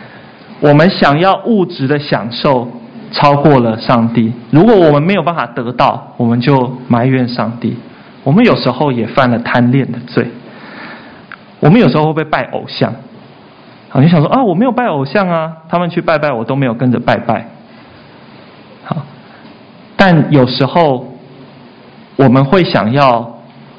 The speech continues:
预知未来。啊，有时候我们会想要透过星座，或是算命，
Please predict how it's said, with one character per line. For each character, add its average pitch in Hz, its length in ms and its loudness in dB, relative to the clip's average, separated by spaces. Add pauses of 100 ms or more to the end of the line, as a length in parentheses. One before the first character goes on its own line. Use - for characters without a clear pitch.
(120)
预 160 160 4
知 - 240 -2
未 127 220 0
来。 - 300 -8 (1040)
啊， - 280 -8
有 127 120 2
时 135 120 0
候 170 100 4
我 147 60 2
们 127 100 0
会 143 80 -2
想 107 160 -4
要 123 240 -2
透 143 180 -6
过 127 260 -4
星 127 320 -2
座， 113 320 0 (400)
或 123 100 0
是 123 80 -2
算 123 260 0
命， 117 340 0